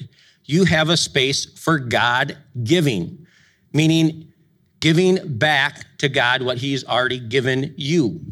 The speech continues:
And so in the Bible, it talks about this, this giving, this offering, or it talks about this tithe. And there's different approaches to this.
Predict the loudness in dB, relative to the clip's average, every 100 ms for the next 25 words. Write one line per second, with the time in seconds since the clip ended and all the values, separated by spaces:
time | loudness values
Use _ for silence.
0 | -18 _ -4 -2 2 2 4 2 2 0
1 | 0 0 -2 -2 0 0 0 -2 2 0
2 | 0 -2 -2 0 -4 _ _ -4 -4 -4
3 | -10 -4 2 2 2 2 -2 -2 -6 -6
4 | 0 0 0 -2 -2 0 -2 0 2 2
5 | 0 -6 -18 -8 -6 -2 -2 0 0 -2
6 | 0 -2 -2 -6 -8 -2 0 2 0 -4
7 | -12 -18 -20 -20 -20 _ 2 4 4 0
8 | 0 -2 0 0 0 0 2 2 2 0
9 | -2 0 0 0 0 0 -2